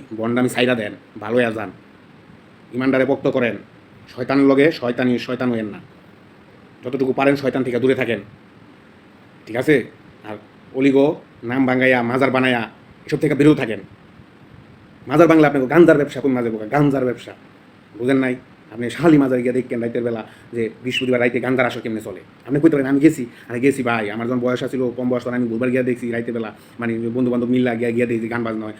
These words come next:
পরে ঘুরতে ঘুরতে গিয়া দেখি যে মনে করেন, "ওরে বাবা, কি সুন্দর খাইতাছে গাঞ্জা, তারপরে এই বড় দাড়িয়ালা, টুপি পইরা, পাঞ্জাবি পরে পরে খাইতাছে, ও মা।" দেখছেন নি? তাহলে, এবং মানত করবেন, মানত, মানত মাজারে করবেন না, কখনো না।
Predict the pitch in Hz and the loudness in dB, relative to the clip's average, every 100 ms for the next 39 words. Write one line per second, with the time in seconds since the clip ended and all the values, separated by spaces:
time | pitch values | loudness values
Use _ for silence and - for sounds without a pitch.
0 | - - 123 120 160 135 139 127 123 135 | -16 -10 -6 -2 2 2 0 -2 -2 0
1 | 131 127 120 123 117 135 151 143 127 110 | 2 2 0 -2 -2 0 2 2 0 -4
2 | 104 101 - - - 165 156 156 139 131 | -10 -12 -18 -20 0 4 6 8 6 4
3 | - - - 127 139 139 127 123 127 139 | -6 -20 -8 -2 2 2 2 -2 0 2
4 | 127 120 131 127 131 135 135 131 117 123 | 2 0 -2 2 4 4 4 2 2 0
5 | 120 113 110 - - 175 240 208 165 143 | 0 -2 -6 -14 -2 0 4 6 6 6
6 | 127 135 147 139 135 120 120 113 101 98 | 0 -2 0 2 2 0 -2 -6 -14 -12
7 | 120 165 135 107 113 117 110 95 - - | 0 0 0 -4 -6 -4 -6 -10 -20 -20
8 | - - - - - - 120 139 117 101 | -20 -20 -20 -20 -20 -8 -2 0 -2 -12
9 | - - - - - - - - - 117 | -16 -20 -20 -20 -20 -20 -20 -20 -12 -6
10 | 110 113 - - - - - 127 127 147 | -4 -4 -10 -20 -20 -20 -6 -2 2 2
11 | 156 135 113 113 135 160 - - - 123 | 2 0 -2 0 2 2 -2 -20 -12 -6
12 | 139 120 123 131 135 127 120 117 113 - | -4 -4 -4 0 0 0 -2 -2 -4 -8
13 | - 196 123 | -2 0 0